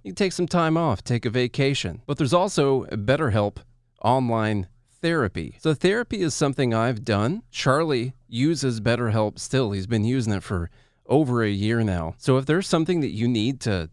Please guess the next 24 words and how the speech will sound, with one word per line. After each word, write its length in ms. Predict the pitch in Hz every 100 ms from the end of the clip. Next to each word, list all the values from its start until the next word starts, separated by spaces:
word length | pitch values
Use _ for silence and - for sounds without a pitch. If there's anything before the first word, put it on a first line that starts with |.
| -
talk 280 | 107 107
to 100 | -
someone 320 | 127 139 127 135
about, 300 | 120 131 120
you 160 | 139
could 260 | - 202 175
use 240 | 165 139
BetterHelp. 500 | 110 156 180 127 80 -
Now, 100 | 135
BetterHelp 540 | 135 190 214 139 123 - _ _
is 180 | - 123
an 120 | 127 -
online 580 | 120 151 196 156 143 139
therapy 400 | 127 120 120 127
that 140 | 110 101
offers 340 | 92 87 85
video, 580 | 87 123 135 135 131 131
phone, 560 | - 113 117 120 117 - _ _
and 120 | -
even 280 | 156 196 139
live 360 | 117 120 123 110
chat-only 760 | - 131 127 - 117 123 117 107
therapy 460 | 123 120 117 113
sessions. 580 | 98 95 95 117 127 -